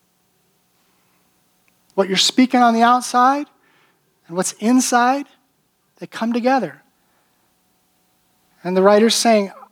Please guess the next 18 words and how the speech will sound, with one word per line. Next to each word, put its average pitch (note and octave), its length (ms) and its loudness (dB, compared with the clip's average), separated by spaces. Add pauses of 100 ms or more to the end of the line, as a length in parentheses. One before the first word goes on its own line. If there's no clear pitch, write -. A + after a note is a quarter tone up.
"I G3 120 -2
hope - 520 -4
that G3 160 -4
this A3 180 -8
is A3+ 100 -10
pleasing A#3+ 460 -4
in A#3 80 -4
your A#3+ 100 -6
sight." A3 440 -8 (2250)
Neil A3 220 4
Anderson G3+ 640 0 (1300)
put G#3 140 -4
together G3+ 400 2
an F3+ 260 0
identity G3+ 640 -2
in F3 120 -6
Christ F#3+ 460 -6
list, D3+ 420 -16